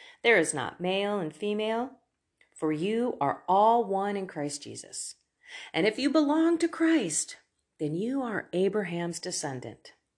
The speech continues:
heirs to, whoops, heirs according to the promise.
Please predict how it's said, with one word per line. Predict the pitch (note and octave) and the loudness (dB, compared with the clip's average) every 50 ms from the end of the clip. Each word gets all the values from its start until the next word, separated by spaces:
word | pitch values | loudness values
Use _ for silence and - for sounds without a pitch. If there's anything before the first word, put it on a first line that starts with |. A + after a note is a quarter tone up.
| _ _ _ _ _ _ - | _ _ _ _ _ _ -4
heirs | F3+ F3+ F3+ F#3+ F#3+ G3 G#3+ A3+ G#3+ - - _ _ _ _ _ | -2 0 2 2 2 2 0 0 -2 -6 -8 _ _ _ _ _
to, | - - F3 F3 E3+ - - - _ _ | -6 -4 -2 -2 -2 -4 -8 -14 _ _
whoops, | - G#3+ G#3+ - - - - - _ _ - | -4 -2 -2 -2 -4 -8 -8 -10 _ _ 4
heirs | F#3+ G#3 G#3+ A3+ A#3+ - - - | 6 6 8 6 6 2 -2 -6
according | - - - - F#3 F#3+ G#3 G#3 A3 A3 G#3+ - | -8 -8 -6 -4 0 0 2 2 0 -2 -2 -2
to | - F#3+ F#3+ G3+ | 0 0 0 2
the | G3+ G3 | 0 -2
promise. | - - - G2+ C3+ D#3+ D#3 A2+ - - - - - - | -4 -4 0 2 4 4 2 2 -2 -6 -6 -6 -8 -8